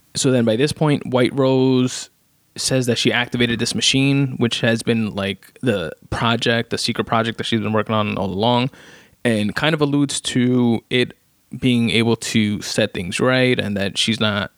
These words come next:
you know, people that have died are not really gonna be dead anymore, and kind of alludes to, like, parallel worlds and shit like that, and then winds up shooting herself. And while the machine is active, there's, like, a nuclear meltdown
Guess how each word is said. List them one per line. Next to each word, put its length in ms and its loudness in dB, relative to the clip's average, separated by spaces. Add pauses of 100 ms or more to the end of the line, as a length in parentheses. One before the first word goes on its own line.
(120)
you 80 0
know, 100 0
people 640 -2
that 140 -2
have 180 -4
died 320 2
are 80 -2
not 200 -2
really 180 -2
gonna 160 -8
be 100 -8
dead 220 2
anymore, 500 2 (640)
and 320 2
kind 180 0
of 100 0
alludes 380 0
to, 100 -2
like, 320 -8
parallel 460 -2
worlds 800 0 (480)
and 100 -2
shit 240 0
like 200 0
that, 320 0
and 160 0
then 280 0
winds 300 0
up 100 -2
shooting 300 0
herself. 460 -8 (240)
And 400 2
while 180 2
the 220 0
machine 280 -2
is 80 -8
active, 480 -2 (580)
there's, 140 2
like, 160 2
a 220 0
nuclear 640 2
meltdown 560 0